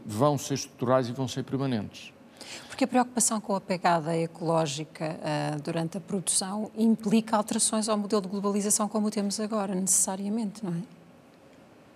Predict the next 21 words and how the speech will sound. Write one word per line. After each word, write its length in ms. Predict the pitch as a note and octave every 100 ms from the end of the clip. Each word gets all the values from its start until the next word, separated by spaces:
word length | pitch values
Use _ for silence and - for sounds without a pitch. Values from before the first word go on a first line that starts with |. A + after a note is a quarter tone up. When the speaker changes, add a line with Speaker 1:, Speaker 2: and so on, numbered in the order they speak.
| - - -
Speaker 1:
Em 120 | B2+ A2+
alguns 460 | A2+ G#2+ C3 B2
casos, 300 | - B2 A#2+
com 140 | - A#2+
certeza 340 | - A2 F#2
que 80 | -
sim. 180 | F2+ D2 - - -
Em 80 | G#2+
alguns 260 | G#2+ G#2+ A2+
casos, 220 | A2 G#2
com 120 | -
certeza 340 | G2 - F#2 F#2
que 80 | -
sim. 140 | - - - - - - - -
Eh, 640 | F#2 F#2 F2+ F2+ F2+ E2 - - - - - - - - -
o 60 | A2
setor 380 | - A#2 B2
do 80 | A2+
vinho 240 | A2 C3+ B2+
talvez 280 | A#2 G#2+ -
seja, 280 | A2 G2